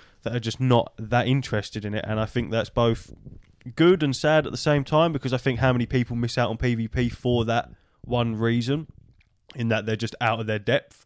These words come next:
But you need that depthness to have P V P, otherwise it becomes very bland, and the people that are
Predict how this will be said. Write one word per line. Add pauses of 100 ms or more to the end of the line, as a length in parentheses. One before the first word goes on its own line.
(440)
But
you
need
that
depthness
to
have
P
V
P, (300)
otherwise
it
becomes
very
bland, (480)
and (100)
the
people
that
are